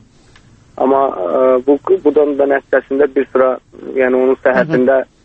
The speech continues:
Speaker 1: ciddi problemlər yaranmışdı. Və
Speaker 2: Niyə sizcə, niyə sizcə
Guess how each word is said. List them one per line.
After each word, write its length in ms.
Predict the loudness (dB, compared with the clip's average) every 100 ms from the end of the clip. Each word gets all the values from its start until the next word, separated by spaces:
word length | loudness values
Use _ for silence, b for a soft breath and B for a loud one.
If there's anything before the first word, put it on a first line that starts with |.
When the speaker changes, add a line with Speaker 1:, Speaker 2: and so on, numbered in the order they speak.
| _ _ _
Speaker 1:
ciddi 260 | -2 -2 -2
problemlər 560 | 0 0 0 2 2
yaranmışdı. 640 | 2 0 -2 -4 -2 0 0 0 _ -2
Və 100 | 0
Speaker 2:
Niyə 280 | 2 0 -2
sizcə, 420 | -4 -6 -2 -2 -2 -2
niyə 240 | 0 2 0
sizcə 400 | -2 0 0